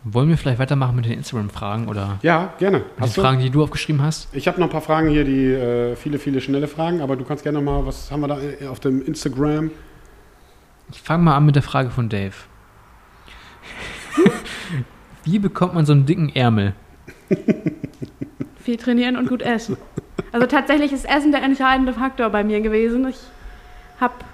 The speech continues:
Speaker 3: früher, glaub ich, eher zu wenig gegessen und, oh, Low Carb und wenig Kalorien und bloß nicht zu schwer werden. Und witzigerweise ist das Training besser gelaufen und die Form hat sich verändert, seitdem ich mehr gegessen habe. Es ist auf jeden Fall ein gutes Argument, glaub
Speaker 2: Aber
Speaker 3: ich.
Speaker 2: du musst dich nicht zwingen zum Essen. Oder gibt's wirklich, wo du sagst, „Boah, ich muss das jetzt noch essen“?
Speaker 3: Nein.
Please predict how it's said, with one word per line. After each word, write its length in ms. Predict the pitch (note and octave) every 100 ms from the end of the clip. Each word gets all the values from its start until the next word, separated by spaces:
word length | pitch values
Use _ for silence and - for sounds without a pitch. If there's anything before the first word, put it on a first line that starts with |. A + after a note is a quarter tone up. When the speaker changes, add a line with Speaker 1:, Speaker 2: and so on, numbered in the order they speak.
| -
Speaker 3:
früher, 220 | C#4 C4+
glaub 160 | C4 B3
ich, 100 | B3+
eher 160 | B3 A#3+
zu 160 | B3+
wenig 320 | C4+ D#4 E4
gegessen 460 | D4+ C4 C#4 C#4 C#4+
und, 220 | B3+ B3
oh, 140 | B3 A#3+
Low 200 | A#3+ B3+
Carb 400 | C4 A#3+ C4 B3+
und 160 | B3 A#3+
wenig 240 | B3+ B3
Kalorien 540 | - B3 B3 B3+ C4+
und 100 | A#3+
bloß 220 | A3+ B3 B3
nicht 160 | A#3
zu 80 | B3
schwer 280 | A#3+ B3 B3+
werden. 320 | C4 C4 C4+ - - -
Und 120 | B3 A#3
witzigerweise 800 | A#3+ B3 A#3+ A#3 B3 B3 B3+ B3 -
ist 160 | B3
das 100 | A#3+
Training 300 | - C4 C4 B3
besser 240 | C4+ C4+
gelaufen 420 | B3 A#3+ C4 B3
und 80 | B3
die 60 | A#3+
Form 280 | A#3 A#3+ A#3+
hat 120 | A#3+
sich 140 | A#3+
verändert, 340 | - A3+ A#3 A#3
seitdem 200 | A3+ A3
ich 120 | G#3+ G#3+
mehr 160 | G#3
gegessen 420 | G#3+ G#3+ E3+ F#3
habe. 220 | E3+ F3+ G3+
Es 80 |
ist 280 | G3 - - - - - -
auf 120 | A#3 A#3
jeden 140 | A3+
Fall 140 | A3+
ein 60 | G#3+
gutes 260 | G#3 G#3+ -
Argument, 380 | G#3 G3+ G3
glaub 140 | F#3+ F#3+
Speaker 2:
Aber 80 | B2+
Speaker 3:
ich. 40 |
Speaker 2:
du 40 | A#2+
musst 160 | A#2+ A#2+
dich 100 | G#2
nicht 140 | G2+
zwingen 180 | B2+ A2
zum 140 | G#2+
Essen. 220 | F#2 -
Oder 180 | F2 G2+
gibt's 220 | G#2 A#2 -
wirklich, 220 | A#2 G#2
wo 40 |
du 60 | G#2+
sagst, 280 | A2 G#2 A2
„Boah, 100 | A2
ich 100 | A#2
muss 120 | G2+
das 100 | G#2
jetzt 160 | G2 F2
noch 60 |
essen“? 80 | F2
Speaker 3:
Nein. 220 | F#3+ F3+